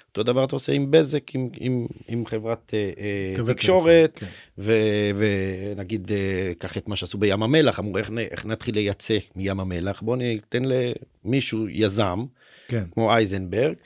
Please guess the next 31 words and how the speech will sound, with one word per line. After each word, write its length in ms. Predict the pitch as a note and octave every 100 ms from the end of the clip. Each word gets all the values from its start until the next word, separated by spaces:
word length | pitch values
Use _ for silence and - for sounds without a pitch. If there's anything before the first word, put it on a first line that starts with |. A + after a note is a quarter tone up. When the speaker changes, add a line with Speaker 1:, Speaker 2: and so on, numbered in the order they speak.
| _ _ _ -
Speaker 1:
ניתן 240 | G2 B2
לו, 260 | B2+ A2+ E2+
שהסכים 400 | - A2 - D3
להשקיע 380 | B2+ G#2+ - C#3
ולהסתכן 640 | A2+ A2 G#2 - - B2 A#2
ברמה 300 | G2 G#2 A2+
העסקית, 340 | B2 - A#3
והקים 440 | A2+ B2 A#2+ A3 D3+
את 100 | -
המפעל 440 | A#2+ - G#2 A2+
הזה, 180 | E2+ C#2+
אוקיי? 240 | C#2+ E3
מה 120 | E3
שקרה 200 | E3+ -
Speaker 2:
כן. 60 | D#3
Speaker 1:
אחרי 180 | A#2 E3+
זה 120 | D3+
כבר 120 | C#3+
סיפור 240 | D3 - F3+
אחר, 120 | F#3+
אבל 120 | A#2+
בסוף 360 | A#2 - G#3 C#3+
המוטיבציה, 580 | B2 A#2 - C3+ -
קח 200 | G#2+ B2+
את 120 | C3 A#2+
ממגורות 460 | A2+ G#2 A2 A#2
דגון, 320 | A2+ C3+ F3+
אגב, 180 | C#3+ A2+ G#2 _
פרויקט 300 | - A#2+ -
מדהים 340 | B2 B2 B2 G#2+ A2+ F#2+ - _ _ _ _ _ _
בחיפה. 400 | - A2+ - F2+